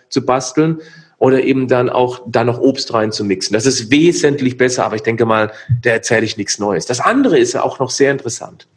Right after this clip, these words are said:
In der Kakaobohne steckt verhältnismäßig viel Magnesium drin. Und Magnesium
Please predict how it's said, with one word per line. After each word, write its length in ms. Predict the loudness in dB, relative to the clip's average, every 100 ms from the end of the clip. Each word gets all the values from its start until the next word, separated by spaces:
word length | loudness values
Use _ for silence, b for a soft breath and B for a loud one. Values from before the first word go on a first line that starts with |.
| _ B B B B
In 120 | 2
der 120 | 2 0
Kakaobohne 960 | -2 -2 0 2 4 4 4 2 -2 -6 -10
steckt 280 | -2 -2 -2
verhältnismäßig 840 | -2 0 2 0 0 0 0 -2
viel 200 | 0 0
Magnesium 680 | 2 0 2 4 4 2 -2
drin. 240 | -4 -2
Und 100 | 0
Magnesium 840 | 0 -2 2 2 4 2 2 0